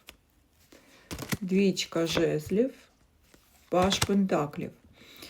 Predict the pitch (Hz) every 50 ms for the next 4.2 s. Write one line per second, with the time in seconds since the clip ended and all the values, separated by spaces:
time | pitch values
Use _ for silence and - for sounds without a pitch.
0 | - - - - - - - - - - _ - - - - - _ _ _ _
1 | - 208 226 233 233 233 220 214 208 185 254 254 240 233 - - 196 196 180 -
2 | - - - - - 185 170 220 226 202 214 208 - - 202 - - 180 - -
3 | 180 180 180 175 170 170 - 175 170 170 165 165 170 170 165 - - - 156 -
4 | 160 165 160 170